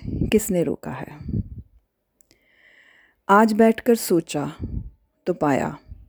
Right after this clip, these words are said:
सच में मुझे किसने रोका है। किसी के शब्दों को इतनी अहमियत क्यों दी,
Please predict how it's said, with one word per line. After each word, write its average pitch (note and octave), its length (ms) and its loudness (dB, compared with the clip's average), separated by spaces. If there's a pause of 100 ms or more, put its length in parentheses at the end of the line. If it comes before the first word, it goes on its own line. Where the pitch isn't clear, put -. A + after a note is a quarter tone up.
(260)
सच - 360 0
में - 240 -4 (640)
मुझे A3 200 0
किसने D4+ 340 0
रोका F#3+ 300 2
है। E3+ 220 -8 (1700)
किसी C#4 280 6
के D4+ 160 4
शब्दों G#3 440 4
को G#3+ 260 2
इतनी A3 420 0
अहमियत G3+ 480 0
क्यों B3+ 260 6
दी, - 440 -6